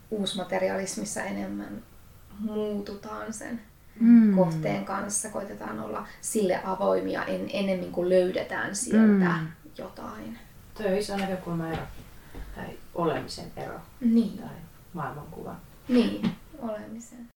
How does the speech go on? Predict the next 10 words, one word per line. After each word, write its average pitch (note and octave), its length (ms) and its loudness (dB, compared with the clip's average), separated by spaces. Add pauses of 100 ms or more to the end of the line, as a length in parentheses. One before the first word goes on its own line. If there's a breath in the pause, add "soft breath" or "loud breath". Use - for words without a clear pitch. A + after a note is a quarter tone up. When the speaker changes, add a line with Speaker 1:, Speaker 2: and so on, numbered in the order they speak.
(120)
Speaker 2:
Voidaan F#3 300 0
ehkä F3+ 420 -4
nopeasti F#3+ 720 -2 (340)
vaan E3 300 -4 (240)
muutama F#3 420 -2
sana E3 240 -6
tästä - 300 -10 (280)
mainitusta E3+ 600 -6
Karen E3+ 480 -6
Baradista. F3 680 -8